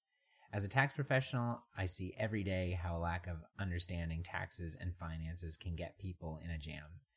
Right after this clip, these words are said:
So hopefully this podcast will help people to gain a better understanding of money-related topics that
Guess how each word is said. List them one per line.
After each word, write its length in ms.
So 180
hopefully 400
this 200
podcast 580
will 80
help 320
people 420
to 60
gain 300
a 40
better 220
understanding 800
of 280
money-related 680
topics 480
that 160